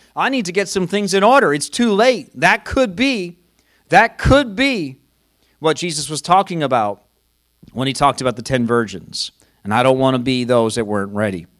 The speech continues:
Ephesians chapter four, verse eleven through eighteen basically is talking about the concept of the church and what it's supposed to do, building up the people. And the,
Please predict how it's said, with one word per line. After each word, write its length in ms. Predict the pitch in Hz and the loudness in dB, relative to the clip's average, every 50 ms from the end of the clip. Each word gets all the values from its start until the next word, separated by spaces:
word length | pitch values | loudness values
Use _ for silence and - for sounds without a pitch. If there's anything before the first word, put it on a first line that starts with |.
| _ _ _ _ _ _ _ _ _ _ _ | _ _ _ _ _ _ _ _ _ _ _
Ephesians 540 | - 107 - - 175 180 175 147 180 165 147 | -12 -8 -2 0 0 0 0 0 -2 -4 -2
chapter 380 | - - 185 170 160 - 160 139 | 2 4 4 4 4 2 -2 -2
four, 580 | - - 185 185 175 156 135 127 131 143 131 _ _ _ _ _ _ _ _ _ - | -2 2 2 4 6 6 6 6 4 2 -2 _ _ _ _ _ _ _ _ _ 0
verse 300 | 127 135 143 139 - - | 2 2 2 2 0 0
eleven 440 | 135 131 139 139 143 143 147 143 | 0 2 4 2 2 2 0 -4
through 220 | 123 127 139 135 131 | -2 -2 -2 0 0
eighteen 580 | 131 131 120 - - 175 170 160 135 127 127 | 0 -2 -4 -6 -4 -4 -2 -2 -2 -4 -2
basically 540 | 120 127 127 131 - - 127 123 135 131 131 | -2 -2 -2 -2 -4 -6 -6 -6 -4 -2 -2
is 100 | 127 127 | -4 -4
talking 460 | - - 139 135 131 131 - 135 135 | -2 0 2 2 2 0 -2 -4 -4
about 560 | 127 117 135 131 123 131 139 113 _ _ _ - | -2 0 2 2 2 2 0 -4 _ _ _ -10
the 100 | 123 110 | -10 -8
concept 640 | - - 131 135 139 135 - - 147 147 - - | -4 -2 -2 -2 -2 -4 -4 -4 -4 -4 -4 -4
of 160 | 120 117 113 | -6 -6 -6
the 80 | 135 143 | -8 -8
church 480 | 135 - 185 208 233 214 127 - - | -6 -2 0 2 2 2 0 -4 -8
and 100 | 120 120 | -8 -6
what 140 | 120 123 127 | -4 -4 -6
it's 120 | 135 127 - | -6 -8 -8
supposed 400 | 151 139 - 147 147 143 135 - | -10 -6 -4 -4 -4 -4 -4 -8
to 60 | 156 | -10
do, 300 | 151 139 180 220 220 151 | -8 -6 -4 -2 -2 -2
building 400 | 107 98 123 131 135 139 151 151 | -2 -2 -4 -2 -2 -2 -2 -4
up 140 | 156 156 156 | -4 -4 -6
the 80 | - - | -8 -10
people. 500 | - - 196 214 226 - - 131 117 113 | -8 -6 -4 -4 -4 -4 -2 -2 0 0
And 140 | 110 110 | -2 -4
the, 80 | 113 113 | -6 -8